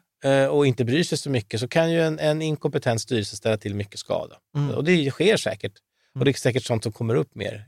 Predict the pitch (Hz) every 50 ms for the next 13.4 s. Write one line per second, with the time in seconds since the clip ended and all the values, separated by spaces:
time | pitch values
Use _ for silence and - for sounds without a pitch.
0 | _ - 135 131 - - 117 135 147 135 120 117 139 - - - - - _ -
1 | - - - - - - 175 190 185 196 - - 165 185 175 180 175 175 180 175
2 | 170 170 170 170 165 170 165 143 147 147 143 147 - 143 147 147 151 151 147 -
3 | 147 - - 135 - 131 - - 147 147 147 131 123 120 113 - 156 151 156 -
4 | 160 135 113 104 - - 113 107 123 120 117 110 - 113 107 104 - 120 110 104
5 | 104 - - - 113 110 120 120 113 110 113 127 143 151 151 143 - 139 135 135
6 | - - - - - - - - - - - 117 113 107 110 - 85 98 95 98
7 | 110 - 107 101 - _ _ - - - _ - 135 123 117 110 107 - 135 160
8 | 165 135 104 - 110 127 139 131 131 135 127 - _ - - - - _ _ _
9 | - 151 139 127 160 - - 185 170 143 147 135 - 135 131 127 123 - - 135
10 | 135 - - 127 - - - 143 - - 123 120 127 127 135 - - - - 107
11 | _ - - 120 120 117 - - 120 117 - 117 110 107 - 131 143 147 147 143
12 | 143 139 135 135 131 127 123 117 110 - 123 117 117 110 107 101 - - - -
13 | - 139 135 120 110 - 120 113